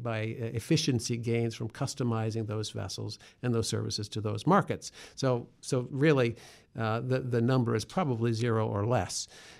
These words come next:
in terms of the, of, of the value of that. Now, there's a couple of things to add, uh, in, in, that really reinforces, I think, that message. One is,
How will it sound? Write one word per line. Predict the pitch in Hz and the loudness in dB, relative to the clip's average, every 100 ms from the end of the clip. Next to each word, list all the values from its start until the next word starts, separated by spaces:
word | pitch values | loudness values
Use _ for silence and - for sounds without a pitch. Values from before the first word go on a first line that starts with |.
| - | -6
in | 117 | -4
terms | 110 117 110 | 0 0 0
of | 110 | -4
the, | 120 | -4
of, | 110 110 | -4 -2
of | 117 | -2
the | 107 | -2
value | 113 107 110 | -2 -2 -2
of | |
that. | 110 113 | -2 -2
Now, | 113 120 139 160 | 0 0 -4 -8
there's | 143 143 143 | -4 -2 -2
a | 135 | -4
couple | - 220 147 | -4 -2 0
of | 127 | 2
things | 139 123 | 2 2
to | - 120 | 0 -2
add, | 120 101 101 | 0 0 -2
uh, | 65 - | -4 -6
in, | 135 127 127 117 - 135 190 _ | -6 -6 -2 -4 -4 -10 -16 _
in, | 151 131 123 | -10 -6 -2
that | 120 | 0
really | 131 151 117 | 4 4 4
reinforces, | 117 139 - 139 - 110 | 2 0 2 0 0 -2
I | 107 | -2
think, | 113 107 | -2 -2
that | 117 113 | -4 -2
message. | 113 104 117 | -4 -4 -2
One | 127 175 | 0 4
is, | 131 113 | 2 0